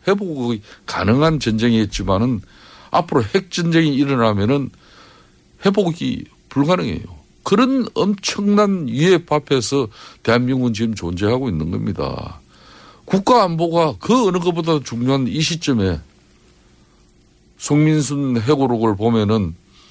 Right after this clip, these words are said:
아무리 디제이 노무현 정권에서 햇볕 정책을 통해서 남북 간의 실질적인 평화를 추구하고자 했지만은 한마디로 대한민국의 국기를 문란시키면까지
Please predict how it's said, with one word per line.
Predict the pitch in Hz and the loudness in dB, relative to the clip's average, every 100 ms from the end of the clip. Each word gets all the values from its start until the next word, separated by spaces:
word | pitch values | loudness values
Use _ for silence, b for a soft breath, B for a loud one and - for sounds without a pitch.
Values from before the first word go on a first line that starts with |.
| b b b b b b b | b b b b b b b
아무리 | - 143 208 208 | 0 4 4 0
디제이 | - 131 127 143 | -2 -6 0 2
노무현 | 135 131 135 139 139 131 113 | 2 0 0 0 0 -2 -4
정권에서 | - 113 131 113 98 123 | -4 -4 -2 0 0 0
햇볕 | 104 127 - 120 | 0 0 -2 -2
정책을 | 123 110 120 110 92 | -2 -2 0 -2 -2
통해서 | 113 107 110 | -2 0 0
남북 | 101 123 123 107 | 2 2 0 -4
간의 | 107 104 98 85 B B | 0 2 0 -2 B B
실질적인 | - 160 151 156 139 127 | -4 -2 0 0 2 2
평화를 | 104 113 113 123 104 | 0 0 2 2 -2
추구하고자 | - 107 104 120 104 98 | -4 -2 0 0 0 0
했지만은 | 101 - 98 95 104 85 - B B B B B B B B | -2 -2 0 2 0 -2 -6 B B B B B B B B
한마디로 | - 190 233 240 214 | 0 2 4 2 0
대한민국의 | 127 156 226 240 208 165 - | 2 2 0 -2 -2 -4 -4
국기를 | 240 - 285 269 | -12 -2 0 2
문란시키면까지 | 202 151 160 147 170 - 147 131 101 104 80 | 2 2 2 0 -4 -6 -4 -4 -2 -4 -6